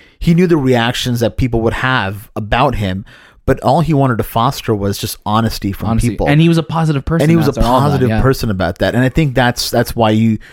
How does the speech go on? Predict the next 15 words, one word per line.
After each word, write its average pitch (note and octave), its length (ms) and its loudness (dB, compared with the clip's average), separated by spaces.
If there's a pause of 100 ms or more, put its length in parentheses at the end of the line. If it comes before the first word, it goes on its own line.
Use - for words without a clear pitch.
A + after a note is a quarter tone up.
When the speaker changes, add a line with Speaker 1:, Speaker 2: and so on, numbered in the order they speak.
(260)
Speaker 1:
you, A2 400 0
you A2+ 360 0
are G#2 180 4
so C3 380 2
in A#2 140 -2
love G#2+ 480 0
with G#2+ 120 -2
the G#2 100 -2
character. F#2+ 720 -8
And A2 280 -4
Brendan B2 240 0
Fraser A2+ 420 0
being A#2+ 500 -2
that G2+ 220 -2
character A2+ 460 -2